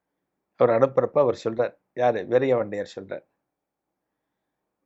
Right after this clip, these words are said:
"எஜமா, தஞ்சாவூர் பக்கம் வந்தீங்கன்னா நம்ம பூண்டிக்கும் விஜயம் பண்ணணும், பூண்டிக்கும் ஐயா வரணும்,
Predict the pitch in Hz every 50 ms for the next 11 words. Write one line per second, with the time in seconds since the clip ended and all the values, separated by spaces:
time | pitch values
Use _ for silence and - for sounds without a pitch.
0 | _ - - 151 160 202 208 208 202 196 185 175 135 - 143 156 151 196 202 208
1 | 214 208 175 160 180 175 - 180 175 170 170 170 180 175 175 180 190 214 214 196
2 | 175 156 139 127 107 - - - _ - 156 156 156 151 - - 180 208 214 196
3 | 196 185 160 208 196 170 147 139 170 170 160 151 147 143 139 139 139 139 - _
4 | _ _ _ _ _ _ _ _ _ _ _ _ _ _ _ _ _ _ _ _
5 | _ _ _ _ _ _ _ _ - 180 202 214 202 214 - - 226 180 160 165
6 | 170 160 147 143 143 143 143 143